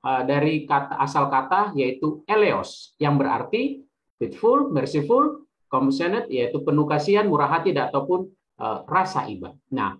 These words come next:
Yesus adalah seorang yang murah hati, kita tahu itu. Dan Bapa di sorga adalah Bapa yang murah hati. Ini ayat-ayat bisa dilihat di slide yang saya tampilkan. Dan ia bermurah hati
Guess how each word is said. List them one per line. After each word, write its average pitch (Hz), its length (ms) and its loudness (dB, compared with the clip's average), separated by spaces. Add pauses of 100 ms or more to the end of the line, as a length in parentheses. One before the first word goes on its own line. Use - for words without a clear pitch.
(260)
Yesus 196 800 0 (240)
adalah 208 400 4
seorang 165 640 2
yang 180 240 0
murah 202 320 2
hati, - 160 -10
kita 139 240 -4
tahu 160 240 0
itu. 135 320 -6 (400)
Dan 147 320 2
Bapa 285 320 4
di 208 80 0
sorga 139 480 0
adalah 131 400 0 (160)
Bapa 92 320 -4
yang 165 240 0
murah 208 160 4
hati. 196 480 0
Ini 107 240 -10
ayat-ayat 117 560 -6
bisa 107 240 -8
dilihat 107 400 -6
di 95 160 -8
slide 127 480 -6
yang 104 160 -10
saya 98 240 -10
tampilkan. 98 440 -14 (480)
Dan 170 560 2
ia 262 240 4
bermurah 156 440 2
hati - 440 -4